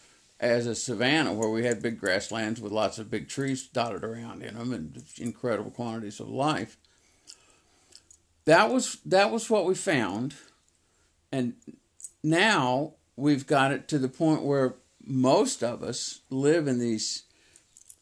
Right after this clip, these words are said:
little enclaves where we, there, you know, most Americans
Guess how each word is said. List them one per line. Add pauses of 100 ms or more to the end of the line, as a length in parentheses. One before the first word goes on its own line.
(800)
little
enclaves (1200)
where (1400)
we,
there,
you
know,
most
Americans